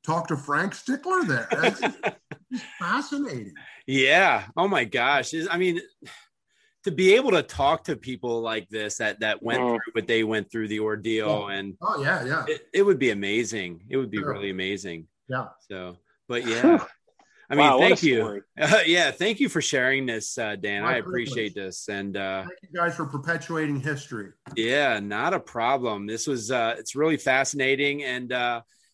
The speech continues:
Speaker 2: you know, our, our show reaches, you know, in fact, uh, <laughs> I'd, I'd, uh, argue to, uh, say that it reaches beyond, um, you know,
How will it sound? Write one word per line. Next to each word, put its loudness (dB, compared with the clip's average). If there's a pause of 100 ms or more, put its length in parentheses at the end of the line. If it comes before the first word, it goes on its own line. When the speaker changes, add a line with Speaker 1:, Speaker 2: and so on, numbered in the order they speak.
Speaker 2:
you -2
know, 2
our, 4 (240)
our 2
show 0
reaches, -4 (120)
you -4
know, 0
in -6
fact, 0
uh, 0 (120)
<laughs> -6
I'd, -2 (360)
I'd, 0
uh, 4
argue 2
to, -4
uh, 0
say -2
that -2
it -4
reaches -8
beyond, -4
um, 0 (260)
you 0
know, -2